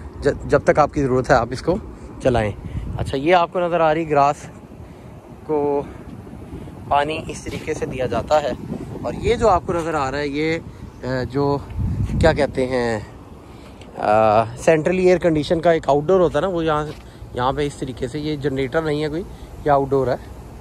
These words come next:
Central air condition, अ, जो भी इनके chamber chillers लगे होते हैं। ये आपको आर एट जी टी Audi नज़र आ रही है।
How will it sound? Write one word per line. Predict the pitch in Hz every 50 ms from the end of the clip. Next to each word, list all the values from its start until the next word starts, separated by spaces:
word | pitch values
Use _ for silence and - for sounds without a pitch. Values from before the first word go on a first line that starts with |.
| - -
Central | - 160 147 135 165 165 160
air | 160 147 131
condition, | - 151 135 127 117 - - -
अ, | 214 - - - - - - - - - - - - 110 110 110 110 110 107
जो | 107 127
भी | 117 123 131 131
इनके | 117 107 123 123
chamber | - - 127 123 117 127 131
chillers | - - 135 123 117 120 117
लगे | 120 113 107 117
होते | 120 110 - -
हैं। | - - - - - - - - - - - - -
ये | 143 165
आपको | 160 151 135 - - 143 131 113 - 120
आर | 123 131 135 131
एट | 127 113 - - 151 160 - - -
जी | 127 120 127 127
टी | 120 - 147 147 - - -
Audi | 113 120 123 147 180 180 - - - - - - - - - - - - 151
नज़र | 156 156 160 160
आ | 151 139 139
रही | 143 147 156 156 160
है। | 147 151 143 135